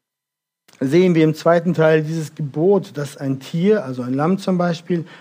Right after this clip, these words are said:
nicht in der Mutter, nicht, nicht in der Milch der Mutter gekocht werden sollte. Warum das denn? Ja, Ausleger denken, dass das wahrscheinlich auf Praktiken abzielt von den umliegenden Völkern. Andere Nomadenstämme hatten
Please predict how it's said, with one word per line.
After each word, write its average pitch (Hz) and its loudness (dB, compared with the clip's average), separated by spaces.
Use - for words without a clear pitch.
nicht 202 2
in 226 4
der 202 4
Mutter, 214 2
nicht, 175 0
nicht 202 0
in - -2
der 175 4
Milch 175 2
der 165 0
Mutter 180 4
gekocht 156 -6
werden 127 -2
sollte. 113 -12
Warum 156 0
das 208 2
denn? 117 -4
Ja, 165 2
Ausleger 196 4
denken, 214 4
dass 180 2
das 160 -2
wahrscheinlich 214 0
auf 185 2
Praktiken 208 -2
abzielt 180 -2
von - 0
den 220 0
umliegenden 180 2
Völkern. 156 -4
Andere 175 2
Nomadenstämme 180 2
hatten 175 0